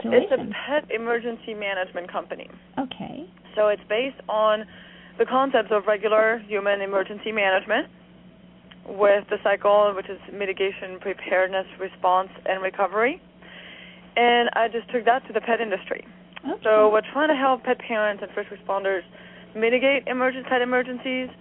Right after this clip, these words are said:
Speaker 1: prepare for them, and then respond to them so that their recovery, that they either have no recovery or, or have a lesser recovery, less
Speaker 2: Okay.
Speaker 1: tragic.
Speaker 2: Okay. Well, what is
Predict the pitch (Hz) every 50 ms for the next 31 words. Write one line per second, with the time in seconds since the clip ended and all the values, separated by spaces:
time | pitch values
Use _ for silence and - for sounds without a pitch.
0 | - - - - - - - - - - - - 247 233 226 - 226 247 240 233
1 | - - 247 247 240 240 240 233 233 233 226 220 - - 208 208 208 208 202 196
2 | 185 180 - 208 202 202 196 214 185 196 185 180 180 180 180 - - 202 190 196
3 | 185 180 180 196 196 190 185 190 - - 208 190 180 185 185 185 180 175 165 -
4 | - 190 208 160 214 202 202 190 180 196 185 185 190 196 208 214 233 233 254 254
5 | 240 254 262 262 262 262 254 - - - 202 202 196 190 190 185 185 185 - -
6 | - - - - - - - - - - - 190 196 202 208 180 196 190 190 185
7 | 185 180 - 185 175 170 170 180 180 160 147 127 101 87 85 - - - - -
8 | - - - - - 294 - 208 208 208 226 202 185 185 185 180 160 110 - -
9 | - 156 - - - - - - - - - - 247 349 440 - - - - 254
10 | 220 190 190 208 254 359 - - - - - - 330 339 349 370 392 440 494 480
11 | 440